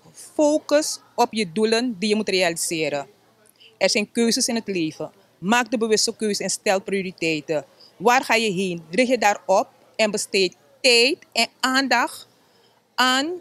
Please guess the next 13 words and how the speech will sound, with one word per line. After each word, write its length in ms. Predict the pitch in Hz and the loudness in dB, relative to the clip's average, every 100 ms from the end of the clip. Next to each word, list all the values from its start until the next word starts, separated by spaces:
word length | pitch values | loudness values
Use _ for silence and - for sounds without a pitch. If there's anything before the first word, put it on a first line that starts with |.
| - | -4
je, 120 | 226 233 | 2 4
eh, 380 | 208 196 185 175 | 6 6 4 2
examen. 400 | 190 - 202 208 | -4 -2 -2 0
Niet 160 | 254 311 | 0 0
alleen, 300 | 247 220 233 | 0 0 0
maar 120 | 262 | 0
ook 160 | 269 | 0
de 60 | 262 | 0
dingen 160 | 254 254 | 0 0
die 100 | 247 | 2
je 80 | |
wil 140 | 240 233 | 2 2
realiseren. 680 | 240 214 214 - 220 190 | 4 2 0 0 2 2